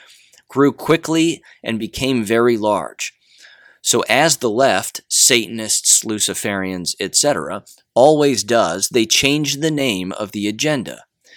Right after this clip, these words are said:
Same, but new name of outcome-based education, quote unquote. It's been so many years, I have had the order of the names backwards,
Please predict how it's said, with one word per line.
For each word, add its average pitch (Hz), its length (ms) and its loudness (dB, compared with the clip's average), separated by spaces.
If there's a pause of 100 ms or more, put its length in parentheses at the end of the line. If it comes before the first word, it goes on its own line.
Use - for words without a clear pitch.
(160)
Same, 107 680 4 (120)
but 120 220 -2
new 127 280 0
name 107 440 -2 (120)
of 120 240 -2
outcome-based 113 1000 0 (100)
education, 87 800 -6
quote 95 260 -2
unquote. 85 580 -6 (640)
It's - 220 -10
been 123 200 0
so 147 260 4
many 156 260 0
years, 104 480 0 (880)
I 113 100 2
have 117 120 4
had 120 180 2
the 107 120 -2
order 127 540 2 (560)
of 113 180 -4
the 120 60 2
names 113 400 0
backwards, 95 800 0